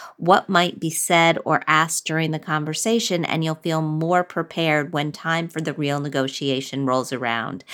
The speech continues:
And to get more comfortable and confident going into these conversations, do your research. Find out what people in roles and industries similar to yours are being paid and what your going rate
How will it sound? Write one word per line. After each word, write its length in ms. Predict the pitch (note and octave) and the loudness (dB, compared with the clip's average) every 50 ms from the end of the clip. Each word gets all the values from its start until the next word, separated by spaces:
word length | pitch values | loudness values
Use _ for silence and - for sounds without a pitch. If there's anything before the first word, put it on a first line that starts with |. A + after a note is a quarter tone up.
| - - - - - - - - | -12 -12 -12 -12 -16 -12 -2 4
And 200 | F#3+ G#3 G#3 G#3+ | 6 6 6 6
to 100 | B3 G#3 | 2 0
get 320 | G3+ - A3+ C4 C4 - | 4 6 6 6 6 4
more 180 | B3+ A#3+ A#3 A#3+ | 2 2 2 2
comfortable 560 | - A#3 G3+ G#3 G#3 - G#3 G3 G#3 G3+ - - | 0 0 0 2 2 0 2 4 4 2 2 2
and 260 | - F3 F3 F#3 F#3 - | 2 2 2 2 0 -4
confident 600 | - - F3+ F#3 F3+ - G3 F#3 F#3 F3+ F3 - | -4 -2 -2 -2 -2 -2 0 0 0 0 0 0
going 320 | F3 E3 D#3+ E3 D#3+ - - | 0 2 2 2 0 -2 -4
into 360 | - G3+ F#3+ G#3 G#3+ G#3+ A#3 | -2 2 2 2 2 0 0
these 220 | G#3+ B3 B3 A#3+ - | -2 -2 -2 -2 -4
conversations, 1000 | - B3 B3 A#3+ A#3+ B3 A#3+ - - A#3+ A#3+ A#3 - C4 C4 B3+ B3 C4 C4 C4+ - - - - - - _ - - | -4 -2 -2 0 0 0 -2 -2 -2 -2 -2 -2 -2 0 0 0 2 0 0 0 -4 -10 -14 -14 -18 -20 _ -10 -6
do 280 | F3+ G#3 A3+ B3+ C4+ C#4 | 0 2 4 6 6 6
your 240 | C#4 C#4+ C#4+ C#4 | 6 4 2 0
research. 880 | C4 B3 A#3 B3+ C4 C4 C4+ - - A#3 G3+ E3+ D3+ C#3+ - - - - | -2 -2 -2 0 0 0 0 0 0 0 2 2 2 0 -4 -8 -8 0
Find 260 | - G3+ G#3 A3+ B3 | 2 2 4 6 6
out 100 | B3+ A#3+ | 6 6
what 220 | - C4+ A#3+ - - | 6 2 0 -2 -4
people 480 | - - A3+ A3+ A3 - A#3+ A3+ A3 | -6 -2 -2 -2 2 4 4 4 4
in 300 | - - F#3 F3+ F3 E3 | 2 0 0 0 0 2
roles 480 | E3+ F3 F#3 F#3 F#3+ G3+ G3 F#3 F#3 - | 4 4 4 6 4 4 4 2 0 -2
and 280 | - D3+ D#3 C#3 C3+ - | -2 0 0 -2 0 0
industries 600 | F3 F3+ G3+ G3+ G3+ - - - - F#3 F#3 E3+ | 0 0 2 0 0 -2 -2 -2 -2 -2 0 0
similar 460 | - - F3+ F3 F3+ F3+ F#3 F3+ F3+ | 0 0 0 0 0 0 0 0 0
to 160 | F3+ - - E3+ | -2 -2 -2 -2
yours 440 | D#3+ D#3+ D#3 D#3+ E3 E3 E3+ - | 0 2 2 2 2 2 0 -2
are 160 | - - D#3+ D3+ | -2 -2 -2 -2
being 420 | - - C#3+ C#3+ C#3+ C#3+ C#3+ D3+ | 0 -2 0 0 0 -2 -2 -4
paid 340 | - F#3+ E3 E3 D#3+ E3 - | -4 -2 0 0 2 0 0
and 220 | - - E3 E3 | -2 -2 -2 0
what 180 | F3+ F#3+ - - | -2 -2 -2 -2
your 160 | - F#3+ E3+ | -4 -4 -4
going 440 | E3 E3 E3+ F3 E3+ F3 E3 E3 D3+ | 0 0 0 2 2 0 0 -2 0
rate 300 | D#3+ D#3 D#3 D3 - | 0 2 2 0 -2